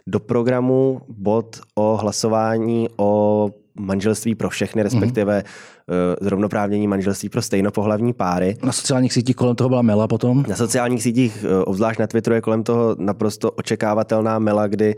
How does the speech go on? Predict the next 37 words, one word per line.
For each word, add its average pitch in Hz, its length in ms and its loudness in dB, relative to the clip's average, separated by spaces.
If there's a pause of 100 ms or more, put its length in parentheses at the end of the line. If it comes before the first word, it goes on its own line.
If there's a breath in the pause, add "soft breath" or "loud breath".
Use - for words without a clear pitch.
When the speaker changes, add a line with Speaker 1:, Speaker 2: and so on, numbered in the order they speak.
(840 loud breath)
Speaker 1:
liberálové, 107 920 2 (260)
ať 110 240 -4 (120)
už 110 400 0
z - 120 -8
těch 110 220 -4
vládních 104 520 0
stran, 107 420 -2
jakože 107 320 0
z - 80 -8
Pirátů 104 540 -2
nebo 107 200 0
ze 101 100 0
stanu, 107 440 -2 (320 loud breath)
hlavně 92 340 -2
mi 98 80 0
přišlo, 104 240 -2
že 104 60 0
teda 101 140 -2
spíš 110 240 -6
ze 101 80 -2
stanu, 104 280 0
že 107 100 0
Piráti 101 400 -2
k - 60 -14
tomu, 107 240 0 (400 loud breath)
co 110 100 -6
jsem 110 180 -2
aspoň 104 320 -2
čet, - 500 -2
eh, 95 40 0 (360)
u 101 200 0
Jakuba 101 300 0
Michálka, 110 380 0
Speaker 2:
Jo. 117 60 2
Speaker 1:
zaujali 123 360 0
poměrně 131 460 0
jako 139 240 0